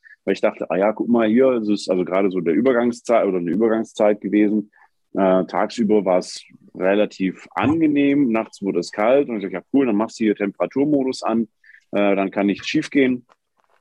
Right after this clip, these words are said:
Und das war zu einem Moment, wo mein, äh, Tank schon nicht mehr ganz so voll war. Also ich war, glaub ich, kurz vor Reserve. Äh, und ich hab dann tatsächlich innerhalb von zwei Tagen, ähm, wo ich sonst auf dem Leistungsmodus auf unterster Stufe,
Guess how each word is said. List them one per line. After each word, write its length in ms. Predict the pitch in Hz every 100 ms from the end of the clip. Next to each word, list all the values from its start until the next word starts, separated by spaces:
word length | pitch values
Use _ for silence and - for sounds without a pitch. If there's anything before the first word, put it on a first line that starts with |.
| _ -
Und 120 | 98
das 200 | 101 -
war 180 | 101 110
zu 120 | -
einem 120 | 113
Moment, 440 | 101 101 95 117 120
wo 120 | 104
mein, 420 | 101 95 95 95
äh, 240 | 82 85 87
Tank 420 | - 113 131 - -
schon 300 | - 113 107
nicht 180 | 117
mehr 140 | 117 95
ganz 260 | 90 87 -
so 100 | 85
voll 320 | - 76 76
war. 280 | 87 110 104
Also 180 | 87 90
ich 80 | -
war, 140 | 92
glaub 160 | 98 90
ich, 80 | -
kurz 240 | - 107
vor 200 | - 85
Reserve. 480 | 82 82 90 113 135 _ _ _ _ _ _
Äh, 240 | - 95 95
und 200 | 53 95
ich 120 | 87
hab 160 | 90 98
dann 100 | 104
tatsächlich 500 | 101 - 95 107 95
innerhalb 400 | 113 113 104 95
von 160 | 104 95
zwei 260 | - 95
Tagen, 640 | 92 95 85 95 117 135 147 _ _ _ -
ähm, 440 | 98 98 95 98
wo 140 | 82 98
ich 100 | 95
sonst 340 | 113 151 -
auf 120 | 85
dem 100 | 101
Leistungsmodus 1000 | 92 107 165 180 151 - 104 92 90 -
auf 160 | 90 -
unterster 380 | 113 113 - 95
Stufe, 500 | - 160 - 98